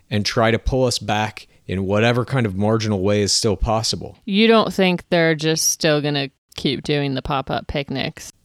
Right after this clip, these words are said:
Speaker 1: I think, yes, some of them are. But that pretending,
Speaker 2: Yeah.
Speaker 1: I mean, the, the show itself is pretending that none of this is happening.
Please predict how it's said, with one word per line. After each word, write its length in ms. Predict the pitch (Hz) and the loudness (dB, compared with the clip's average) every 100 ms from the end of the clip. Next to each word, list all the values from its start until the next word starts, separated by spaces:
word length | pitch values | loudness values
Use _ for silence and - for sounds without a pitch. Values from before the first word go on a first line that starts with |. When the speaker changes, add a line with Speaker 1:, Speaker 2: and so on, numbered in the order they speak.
| - | -2
Speaker 1:
I 120 | 110 | -2
think, 280 | - 127 - | 0 -2 0
yes, 380 | 113 95 - - | 0 0 0 -6
some 280 | - - 117 | -2 0 2
of 120 | 120 | 2
them 160 | 135 127 | 0 -2
are. 340 | 127 165 73 - - - _ _ _ - | 0 0 -2 -6 -20 -20 _ _ _ -6
But 260 | 107 123 104 | -2 -2 0
that 240 | 123 - | -2 0
pretending, 720 | - 123 - 160 170 107 78 98 | -2 -2 0 0 0 0 -2 -6
Speaker 2:
Yeah. 40 | - _ | -12 _
Speaker 1:
I 60 | 147 | -2
mean, 160 | 156 151 | 0 0
the, 80 | 120 - | -2 -6
the 140 | - 123 | -4 0
show 240 | - 202 | 2 2
itself 480 | - - 208 202 92 | 2 2 2 0 -2
is 80 | - | -6
pretending 520 | - - 95 87 80 | -6 -4 -2 -2 -4
that 120 | 73 | -4
none 160 | 87 80 | -4 -4
of 80 | |
this 160 | 73 - | -6 -6
is 120 | 71 | -4
happening. 360 | 78 71 67 | -6 -8 -10